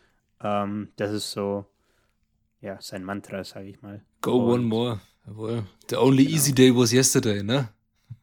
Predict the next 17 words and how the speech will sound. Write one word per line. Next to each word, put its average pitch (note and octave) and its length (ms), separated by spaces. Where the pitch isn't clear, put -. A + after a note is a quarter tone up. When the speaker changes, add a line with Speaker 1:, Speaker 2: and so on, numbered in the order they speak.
Speaker 1:
Was - 140
schätzt - 320
denn, A#2+ 100
woher A2+ 440
Go A2+ 340
One A2 80
More A2 240
kommt? A#2 340
Speaker 2:
Weiß A2 140
ich C3 100
nicht. G#2 300
Von, G2+ 400
gute G2+ 200
Frage. A2 520
Vom, G#2+ 300
vom G#2+ 180
Set, - 380